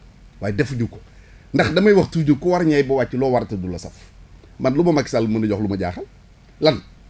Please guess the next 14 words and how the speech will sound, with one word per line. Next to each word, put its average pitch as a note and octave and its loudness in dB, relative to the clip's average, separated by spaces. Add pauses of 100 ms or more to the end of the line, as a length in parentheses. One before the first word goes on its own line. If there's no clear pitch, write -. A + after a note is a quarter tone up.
(680)
Abdoulaye E3+ 2
Wade D#3 2
jox A#2+ 2
na D#3+ 6
ma A#2+ 4
ci - -10
àddina B2+ 0
loo C#3+ 2
xam F3 -4
dootuma F#3+ 2
ko - -8
fàtte D#3+ -6
ci D#3 -4
àddina. C3 -2